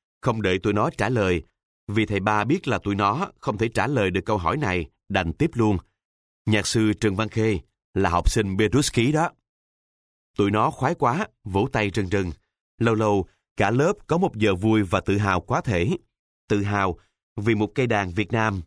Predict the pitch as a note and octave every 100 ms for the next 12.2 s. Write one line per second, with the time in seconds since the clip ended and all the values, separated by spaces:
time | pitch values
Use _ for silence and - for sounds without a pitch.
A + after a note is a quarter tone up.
0 | _ G#2 G#2+ F2+ C3 A2+ A2 D3 F3 -
1 | G#2+ F#3 - _ _ _ - A#2 A2+ A2
2 | G2+ F2 _ _ - A#2 G#2 G2+ - A#2
3 | A2 G#2+ A#2+ G2+ A#2 - A#2 G#2+ F2+ _
4 | _ _ - A2+ G#2 D3 - G#2 G2+ A#2
5 | G#2 F#2 G2+ G#2 A2 G#2 G2 C3+ A#2+ D#3+
6 | - G#2 G2+ F2 D#3 - A2+ F3 - _
7 | _ - G#2 G2+ G#2+ G2 G2 G2+ G2 F2
8 | - G#2 G2 G2+ G#2 B2 D3 - G#2 F3
9 | - _ _ _ _ _ _ _ - C3
10 | E3 A2+ G2+ F2+ A#2+ G2+ G#2 G#2+ F#2+ F#2
11 | F#2+ A2 G3 - _ - G2 E2+ F#2 F2+
12 | B2+